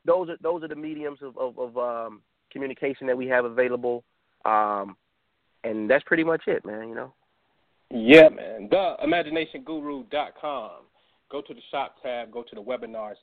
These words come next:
Speaker 2: tab. You're gonna see it right there. Quantum Challenge, twenty-one days of restoration and revision. All right, that's there. In fact, also on the website, we did tell you, you got a book. You can go to the website, the imagination guru dot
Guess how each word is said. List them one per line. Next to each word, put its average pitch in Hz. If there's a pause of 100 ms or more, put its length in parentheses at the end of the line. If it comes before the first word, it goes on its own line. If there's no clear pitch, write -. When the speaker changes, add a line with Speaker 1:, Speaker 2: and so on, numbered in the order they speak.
Speaker 2:
tab. 104
You're 117
gonna 107
see 110
it 98
right 110
there. 104
Quantum 127
Challenge, 107 (120)
twenty-one 147
days 117
of 104
restoration 110 (140)
and 147
revision. 113 (680)
All 123
right, 131
that's 151
there. 143
In 131 (120)
fact, 208
also 180
on 190
the 180
website, 180 (180)
we 202
did 262
tell 269
you, 311
you 294
got 202
a 170
book. - (540)
You -
can 240
go 208
to 202
the 143
website, 196
the 208
imagination 196
guru 180
dot 170